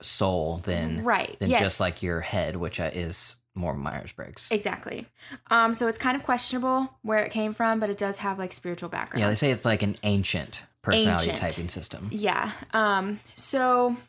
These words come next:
Speaker 2: I guess I should go through, like, the basics of, of what it is.
Speaker 1: Yeah.
Speaker 2: Um, so it, there's nine types. And then, um, with, it's on this, like, weird, it looks like it's a weird symbol.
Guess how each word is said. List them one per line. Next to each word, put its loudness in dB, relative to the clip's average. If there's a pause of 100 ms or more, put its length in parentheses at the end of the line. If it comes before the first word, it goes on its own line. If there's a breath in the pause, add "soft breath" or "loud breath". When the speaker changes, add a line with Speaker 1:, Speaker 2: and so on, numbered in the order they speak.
(720)
Speaker 2:
I -4
guess 0
I 0
should -2
go 0
through, -4
like, -2
the -6 (160)
basics 0
of, -8 (340)
of -6
what -2
it -6
is. -6
Speaker 1:
Yeah. 2 (480 loud breath)
Speaker 2:
Um, 4 (240)
so 0
it, 2
there's 4
nine 4
types. -2 (800)
And 4
then, 4 (520 loud breath)
um, 2 (500)
with, 0
it's 2
on 6
this, 2
like, 4
weird, 4 (680)
it 0
looks 0
like 2
it's 0
a 2
weird 0
symbol. -2